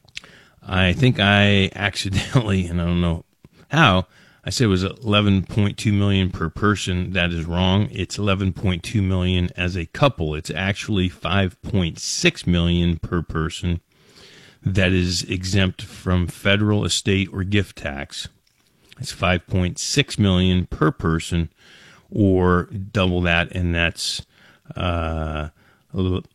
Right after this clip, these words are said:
about eleven point two million. So anything that you give to anyone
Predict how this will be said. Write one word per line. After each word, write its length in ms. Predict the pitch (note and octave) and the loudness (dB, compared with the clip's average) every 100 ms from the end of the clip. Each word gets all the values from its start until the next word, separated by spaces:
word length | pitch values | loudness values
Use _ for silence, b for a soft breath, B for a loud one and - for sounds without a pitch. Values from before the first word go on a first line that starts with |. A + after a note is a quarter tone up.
| _ | _
about 360 | - - F2 D#2+ _ - | -18 -6 -4 -4 _ -18
eleven 320 | - F#2+ F2+ D#2+ | -8 -6 -6 -4
point 360 | - F#2 D2+ | -2 -2 -4
two 300 | - F#2 E2 | -6 -2 -2
million. 560 | E2 E2 D2+ C#2 B1 D#2 | -4 -8 -10 -10 -12 -12
So 380 | - F#2+ D2 - B B B | -10 -8 -8 -12 B B B
anything 680 | G#2+ C#3+ D3+ - D3+ D3+ D3 _ _ _ _ _ | 4 4 4 4 4 4 0 _ _ _ _ _
that 160 | A2+ | -12
you 180 | G#2 F#2+ | -8 -8
give 540 | F#2+ F#2 B2 A2 G2 - | -8 -4 0 0 -2 -6
to 180 | G#2+ | -4
anyone 600 | G#2+ A2 G2 F2+ F2 F2 | -2 0 0 -2 -2 -4